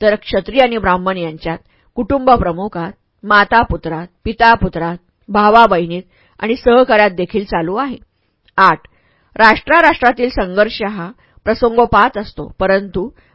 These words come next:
वर्गावर्गातील संघर्ष हा वारंवार होणारा आणि शाश्वत स्वरूपाचा असतो. हा संघर्ष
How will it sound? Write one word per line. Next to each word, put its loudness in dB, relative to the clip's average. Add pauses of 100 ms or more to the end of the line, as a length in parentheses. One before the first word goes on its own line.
वर्गावर्गातील 4
संघर्ष -4
हा 2
वारंवार 0
होणारा 0 (340)
आणि -6
शाश्वत -2
स्वरूपाचा -6
असतो. -10 (360)
हा 4
संघर्ष -2